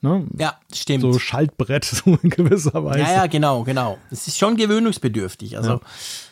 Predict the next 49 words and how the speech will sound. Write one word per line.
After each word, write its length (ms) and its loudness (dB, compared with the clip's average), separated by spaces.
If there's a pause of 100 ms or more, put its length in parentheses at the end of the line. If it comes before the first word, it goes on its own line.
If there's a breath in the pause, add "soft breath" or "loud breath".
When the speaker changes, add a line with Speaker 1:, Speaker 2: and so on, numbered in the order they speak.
(140)
Speaker 2:
man 160 2
muss 160 2
mal 120 2
gucken. 280 2
Mir 120 6
hat 80 -2
gefallen, 520 2
ich, 180 -10
ich 140 -8
weiß 200 0
nicht, 100 0
ob 160 -4
das 160 0
immer 300 0
so 220 2
ist 280 -4
oder 180 2
ob 120 0
man 60 -4
das 140 -6
einstellen 500 -2
kann. 220 0
Mir 140 4
hat 120 -4
gefallen 360 0
auf 100 0
der, 180 -4
an 80 0
der 80 2
Präsentation, 720 2
sie 80 0
haben 100 0
natürlich 320 -2
klar 260 -2
auch 100 -6
die 100 -6
richtigen 340 -4
Webseiten 420 0
aufgemacht, 520 -4 (360 loud breath)
hat 160 -2
man 100 4
gesehen, 320 4
dass 200 0
die 100 2
Farbe 560 0
quasi 420 2
vom 220 -2
Safari 500 2
sich 460 -4